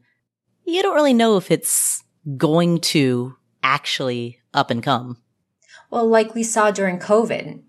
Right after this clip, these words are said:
Speaker 1: Mm-hmm.
Speaker 2: why are neighborhoods up and coming? Sometimes it's because they have an influx of the cool coffee shop,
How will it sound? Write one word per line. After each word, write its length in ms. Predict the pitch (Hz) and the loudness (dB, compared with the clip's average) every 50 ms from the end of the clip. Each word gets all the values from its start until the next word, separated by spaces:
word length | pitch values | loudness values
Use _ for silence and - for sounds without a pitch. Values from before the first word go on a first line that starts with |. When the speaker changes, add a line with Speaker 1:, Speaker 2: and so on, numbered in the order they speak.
| _ _ _ _ _ - | _ _ _ _ _ -2
Speaker 1:
Mm-hmm. 320 | 175 165 147 147 156 - | 0 2 2 2 2 2
Speaker 2:
why 280 | 160 170 160 160 175 190 | 2 2 4 4 2 2
are 100 | 190 190 | 0 -2
neighborhoods 640 | 185 175 185 185 202 196 175 165 160 160 - - - _ - | -2 -2 -2 -2 -2 -2 -2 -2 -4 -4 -6 -6 -6 _ -6
up 160 | 165 165 170 | -6 -6 -8
and 120 | 160 151 | -10 -8
coming? 280 | - - 208 196 151 151 | -6 -4 -4 -4 -4 -6
Sometimes 460 | - - 180 180 - 196 170 175 - | -6 -6 -6 -6 -4 -2 -2 -2 -2
it's 160 | - 143 - | -4 -6 -6
because 680 | - 160 160 - - 175 175 170 156 151 143 - - - _ _ _ _ _ _ _ | -6 -6 -6 -4 -4 -2 0 0 -2 -2 -6 -8 -10 -10 _ _ _ _ _ _ _
they 200 | - 156 165 160 | -6 -2 0 0
have 500 | 165 - - 156 147 143 143 143 147 147 - - | 0 0 0 2 4 4 4 2 0 -2 -6 -8
an 80 | - | -6
influx 440 | - 160 160 160 160 135 143 - - | -6 -6 -6 -4 -4 -4 -4 -4 -4
of 60 | 165 | -6
the 80 | 156 143 | -6 -8
cool 240 | - - 180 147 147 | -8 -6 -6 -6 -6
coffee 380 | - - 151 135 151 160 156 | -2 0 0 0 0 -2 -6
shop, 440 | 143 - - 135 135 131 - - | -6 -2 0 2 2 2 0 -2